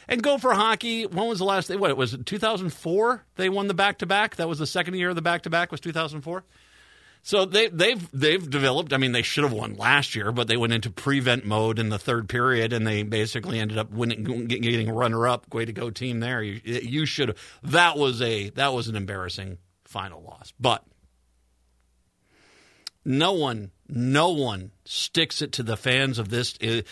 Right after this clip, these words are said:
of their, of their team worse in this city than the Vikings. And they kept, I mean, what was their big excuse for years? The Metrodome. You want us to win a championship in the Metrodome?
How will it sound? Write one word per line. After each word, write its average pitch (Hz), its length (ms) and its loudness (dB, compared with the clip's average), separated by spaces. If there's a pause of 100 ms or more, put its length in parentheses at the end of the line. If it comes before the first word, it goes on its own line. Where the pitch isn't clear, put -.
(140)
of 107 200 -4
their, 120 240 4
of 104 260 -4
their 123 200 2
team 113 420 -2 (260)
worse 135 340 0
in 98 200 -4
this 123 160 0
city 104 420 -2
than 107 220 -4
the 107 80 -2
Vikings. 90 520 -12 (1160)
And 135 420 4 (880)
they 156 260 2
kept, 180 300 2
I - 20 0
mean, 151 220 2
what 175 180 4
was 202 220 2
their 170 140 2
big 160 200 0
excuse 156 440 -2
for 127 120 -2
years? 127 160 0 (240)
The - 80 0
Metrodome. 160 800 0 (1300)
You 190 200 2
want 247 240 4
us 226 160 2
to 156 100 -2
win 143 260 2
a 147 120 4
championship 170 880 2
in 127 180 2
the 113 140 2
Metrodome? 160 1200 2